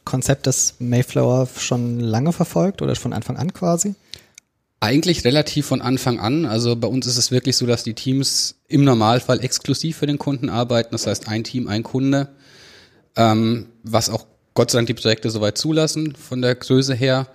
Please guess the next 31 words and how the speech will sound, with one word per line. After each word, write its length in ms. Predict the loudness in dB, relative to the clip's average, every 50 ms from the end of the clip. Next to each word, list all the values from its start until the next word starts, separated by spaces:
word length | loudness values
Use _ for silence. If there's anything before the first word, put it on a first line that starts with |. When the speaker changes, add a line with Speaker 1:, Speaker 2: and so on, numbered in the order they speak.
| -18 -20 -20 -20 -20 _ _ _ _
Speaker 2:
Das 160 | -4 0 2
heißt, 380 | 4 4 4 4 2 -2 -4 -4
der 80 | -4
Kunde 460 | -2 0 0 2 2 2 2 4 2 2
hat 120 | 0 0
bei 80 | -2 -2
uns 140 | -2 -2
exklusiv 440 | -4 -4 -4 -4 -4 -2 -2 -4 -4
ein 240 | -2 0 0 0 0
Team, 240 | -2 -2 -2 -2 0
was 140 | 0 -2 0
in 80 | 0
dem 120 | -2 -2 0
Thema 260 | 0 0 2 2 0
drinsteckt, 500 | 0 0 0 0 0 0 0 -2 -2 -2
was 100 | -4 -4
auch 60 | -2
diesen 220 | -2 -2 -2 -4
Kunden 300 | -2 -2 -2 -2 0 0
langfristig 720 | 2 2 4 2 2 0 0 0 0 0 0 -2 -4 -2 -2
begleitet. 520 | -4 -2 0 2 2 2 4 2 2 0
Also 220 | 0 0 0 0 0
normalerweise 680 | 0 0 2 4 4 6 6 6 6 4 4 4 2
haben 120 | 0 0 0
wir 100 | -2 -4
auch 80 | -4
Projektlaufzeiten 920 | -4 -4 -4 -4 -2 -2 -2 -2 0 0 0 2 2 2 2 0 -2 -4 -4
von 180 | -4 -6 -6
über 240 | -2 0 0 0 0
einem 240 | 0 -2 0 0 0
Jahr 260 | 2 2 0 0 -4